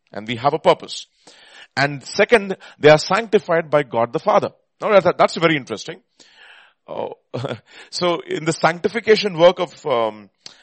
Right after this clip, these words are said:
uh, Jesus, of, of, of the say, of the believer, the three people are involved. Okay. So if you, if you look at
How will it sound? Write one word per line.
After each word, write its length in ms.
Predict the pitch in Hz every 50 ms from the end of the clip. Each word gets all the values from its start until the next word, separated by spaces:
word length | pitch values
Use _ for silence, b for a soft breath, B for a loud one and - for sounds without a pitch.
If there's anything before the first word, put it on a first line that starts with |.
| B B B _
uh, 220 | - 98 98 98 101
Jesus, 380 | 101 117 139 135 135 139 - - _
of, 200 | - 98 90 _ _
of, 160 | 107 113 - -
of 160 | - 113 -
the 80 | - 104
say, 300 | - - - 139 135 - -
of 160 | - 110 - _
the 180 | 117 101 92 82
believer, 500 | - 95 120 123 156 190 165 117 90 78 - - _ _ _ _ _ _ _ _ _ _ _ _ _ _ _ _ _ _ _ -
the 60 | 123
three 220 | - - 170 226
people 280 | 175 220 214 170 185 185
are 100 | 170 143
involved. 340 | 139 131 123 104 78 - - _ _ _ _ _ _ _ _ _ _ _ _ _ _ _ _ _ _ _ _ _ _ _ _ _ _ _ _
Okay. 340 | - - - 131 117 - - _ _ _ _ _
So 140 | _ - 139
if 80 | 135 127
you, 160 | 139 131 123
if 140 | - 131 -
you 60 | 139
look 160 | 139 175 - 240
at 220 | 220 - - -